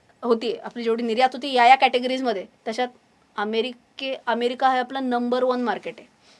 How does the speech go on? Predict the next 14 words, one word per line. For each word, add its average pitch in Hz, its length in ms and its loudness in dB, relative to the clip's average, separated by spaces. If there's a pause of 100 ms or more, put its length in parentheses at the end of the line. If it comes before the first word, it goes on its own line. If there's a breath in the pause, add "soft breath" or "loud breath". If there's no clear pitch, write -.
(140)
So, 233 120 0
आपण 269 120 -4
डायरेक्ट 233 360 2
त्यांना 269 220 -2
घरी 269 200 -4
जा 233 120 0
असं 180 180 -6
नाही 233 100 -4
म्हणू 202 160 -6
शकत 165 220 -12
आपण 190 220 -18
त्यांना, - 200 -20 (260)
बरोबर, 220 280 -2
अनफॉर्च्युनेटली. 185 580 -8